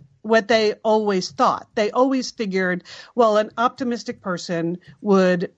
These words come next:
take better care of themselves. They might exercise more. They would be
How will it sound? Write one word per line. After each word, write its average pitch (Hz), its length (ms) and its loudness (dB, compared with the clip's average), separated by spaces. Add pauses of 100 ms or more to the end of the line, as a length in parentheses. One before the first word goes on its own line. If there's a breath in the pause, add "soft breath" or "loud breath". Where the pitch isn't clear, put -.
(100)
take 175 260 -2
better 190 220 4
care 302 300 2
of 185 120 -4
themselves. 151 560 -8
They 175 140 -4
might 202 440 2
exercise 165 720 -4
more. 139 360 -6
They 170 240 2
would 196 200 2
be 196 400 2